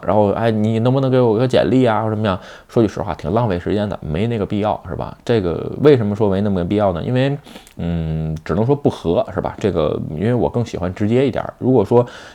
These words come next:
你觉得你想做这件事儿，或者想参与，或者想去，呃，跟我去聊一下的话，直接做一个简短，简短的，写一份简短的自我介绍，附上你的简历，还有你想做的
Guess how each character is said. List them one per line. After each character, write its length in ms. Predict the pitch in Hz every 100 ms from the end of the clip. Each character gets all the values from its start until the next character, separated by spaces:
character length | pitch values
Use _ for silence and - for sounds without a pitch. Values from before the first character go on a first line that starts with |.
| -
你 160 | 95
觉 160 | 104 127
得 60 |
你 120 | 123 127
想 200 | - 80
做 100 | 107
这 80 | 107
件 160 | 104
事 80 | 95
儿， 60 | 92
或 100 | 101
者 80 |
想 180 | 104 73
参 280 | 71 - 131
与， 80 | 104
或 160 | 101
者 100 | 101
想 240 | 101 53 76
去， 260 | - 104 - - -
呃， 120 | 80
跟 140 | 78 117
我 100 | 80
去 120 | -
聊 220 | 87 85
一 20 | 107
下 140 | 92
的 80 | 85
话， 120 | 76
直 180 | 73 101
接 180 | 110 120
做 300 | 123 127 95
一 60 | 92
个 120 | 95
简 160 | - -
短， 180 | 87 95 101
简 200 | - 101
短 160 | 123 -
的， 80 | 90
写 180 | - 76
一 40 |
份 120 | 95
简 220 | 104 87 120
短 140 | 104
的 60 | 87
自 100 | 117
我 140 | 87
介 120 | 98
绍， 220 | 101 131 - - -
附 180 | - 131
上 140 | 98
你 80 | 76
的 80 | 101
简 180 | - -
历， 180 | 113 104 -
还 140 | - 107
有 100 | 117
你 160 | 101
想 180 | 117 -
做 200 | - 117
的 100 | 87